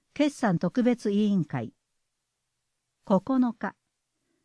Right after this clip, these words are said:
議会運営委員会理事会。議会運営委員会。決算特別委員会。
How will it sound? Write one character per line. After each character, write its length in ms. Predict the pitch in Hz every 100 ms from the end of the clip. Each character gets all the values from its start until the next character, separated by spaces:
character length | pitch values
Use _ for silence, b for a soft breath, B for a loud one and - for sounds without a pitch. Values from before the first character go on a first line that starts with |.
| -
議 160 | 196 202
会 260 | 294 285
運 240 | 262 262 254
営 180 | 240
委 220 | - 226 226
員 120 | 214
会 340 | - 131 131 -
理 160 | 160 180
事 100 | 220
会。 340 | - 110 - _ _ _ _ _ _ _ _ _ _ _ _ _ 175
議 160 | 190
会 280 | - 294 277
運 260 | 254 262 247
営 160 | 233
委 220 | 233 220
員 160 | 226 196
会。 340 | - 123 104 - _ _ _ _ _ _ _ _ _ _ -
決 160 | 294
算 300 | 285 254 190
特 240 | 170 160 247
別 300 | 254 247 233
委 160 | 226
員 160 | 220 175
会。 280 | - 117